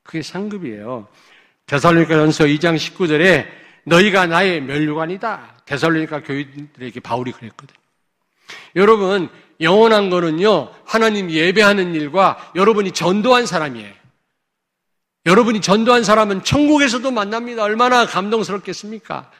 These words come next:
여러분이 전도한 사람은 천국 가, 난 지옥 가. <laughs> 이거 보통 일이 아니네.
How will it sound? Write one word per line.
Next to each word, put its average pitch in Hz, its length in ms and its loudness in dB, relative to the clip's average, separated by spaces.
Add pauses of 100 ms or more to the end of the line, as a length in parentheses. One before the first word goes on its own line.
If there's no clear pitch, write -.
(800)
여러분이 139 360 -4
전도한 135 400 -4
사람은 127 280 -6
천국 180 220 -10
가, 143 120 -8
난 117 300 -12
지옥 135 240 -12
가. 98 180 -20 (420)
<laughs> - 380 -20
이거 147 240 -16 (540)
보통 131 320 -12
일이 110 140 -10
아니네. 101 320 -12